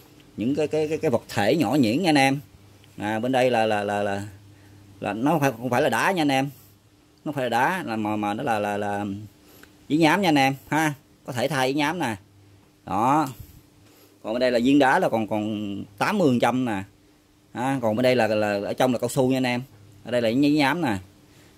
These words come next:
Để là, là, là, là mài cựa gà đồ ha. Đó, bên đây là còn cái, cái, cái, cái ái nha anh em. Đây còn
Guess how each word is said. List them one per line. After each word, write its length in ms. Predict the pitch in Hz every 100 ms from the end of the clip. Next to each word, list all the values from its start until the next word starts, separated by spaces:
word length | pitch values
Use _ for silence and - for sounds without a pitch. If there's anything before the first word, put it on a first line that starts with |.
| _
Để 300 | - 101 143
là, 80 | 131
là, 180 | 101 98
là, 160 | 98
là 180 | 98 95
mài 220 | 95 95
cựa 180 | 95 107
gà 280 | 110 104 98
đồ 80 | 101
ha. 320 | 127 127 127 - - _ - - - -
Đó, 320 | 95 107 123 123 123
bên 100 | 110
đây 140 | 117 113
là 60 |
còn 180 | - 101
cái, 160 | 131 143
cái, 120 | 135
cái, 100 | 135
cái 120 | 143
ái 200 | 139 175
nha 100 | 143
anh 60 | 127
em. 200 | 120 127 - - - - - - - - - - - - - - - - - - -
Đây 140 | 110
còn 140 | 104